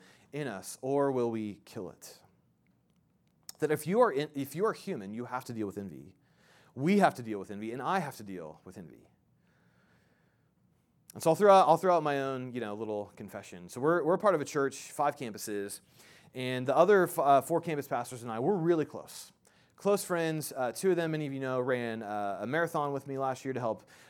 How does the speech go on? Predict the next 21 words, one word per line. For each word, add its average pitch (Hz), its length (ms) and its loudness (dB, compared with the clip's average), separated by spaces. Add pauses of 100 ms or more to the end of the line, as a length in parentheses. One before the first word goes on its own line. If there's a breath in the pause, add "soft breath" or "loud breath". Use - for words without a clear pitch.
(100)
uh, 104 180 -4
raise 113 320 -2
money 175 320 0
for, 135 320 -2
for, 117 300 -2
uh, 104 140 -4
my 104 140 -12
son's 131 380 -10
muscular 101 320 -12
dystrophy. 160 440 -4
So, 160 100 -2
like, 170 100 4
we're 247 160 4
really 190 500 4
tight, 104 320 -6
really 151 280 0
close 104 520 -6 (580 loud breath)
people. 240 240 4
But 196 160 4
we, 247 240 2
uh, 180 160 4